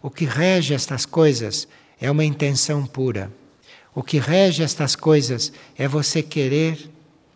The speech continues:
de forma pura. É você não querer egoístamente. É você não querer por egoísmo.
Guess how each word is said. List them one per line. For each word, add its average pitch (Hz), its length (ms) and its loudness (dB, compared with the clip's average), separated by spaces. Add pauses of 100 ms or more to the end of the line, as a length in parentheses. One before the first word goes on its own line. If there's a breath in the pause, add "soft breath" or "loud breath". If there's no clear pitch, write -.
(100)
de 120 140 -8
forma 151 380 -4
pura. 113 500 -4 (840)
É 135 80 -4
você 156 340 0
não 165 220 2
querer 160 680 0 (260)
egoístamente. 139 1160 -2 (560 loud breath)
É 127 100 -6
você 147 280 0
não 156 140 0
querer 147 340 2
por 156 180 0
egoísmo. 127 760 2